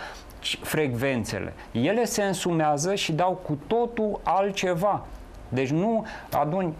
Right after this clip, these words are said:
bun, ce frecvențe avem aici? Păi dacă s-au întâlnit zece tipuri de frecvențe aici, în acest loc, dă o cu tot, o, ceva de ne-, negândit ca și, uh, impact.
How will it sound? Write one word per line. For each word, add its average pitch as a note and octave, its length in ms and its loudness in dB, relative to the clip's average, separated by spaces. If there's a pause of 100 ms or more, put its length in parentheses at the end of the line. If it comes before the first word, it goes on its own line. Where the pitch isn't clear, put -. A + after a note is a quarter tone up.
(100)
bun, F#3+ 220 2 (200)
ce A3+ 180 2
frecvențe F3+ 520 0
avem E3 240 2
aici? B2 340 0 (280)
Păi C3 120 0
dacă C#3+ 300 2
s-au C#3+ 220 2
întâlnit D#3 340 2
zece F3+ 280 0
tipuri E3 320 0
de C#3+ 80 2
frecvențe B2+ 680 0
aici, B2 380 0
în A2 80 -2
acest G#2+ 380 -2
loc, C3+ 300 0 (340)
dă D3+ 540 2 (140)
o D#3+ 60 0
cu E3 200 0
tot, A3+ 340 0
o, F3+ 200 0
ceva G#3+ 460 2 (1300)
de D3+ 120 2
ne-, G#3 240 2
negândit E3+ 720 2
ca B2 180 2
și, A2+ 200 -4
uh, F2 1040 -4
impact. G2+ 520 -2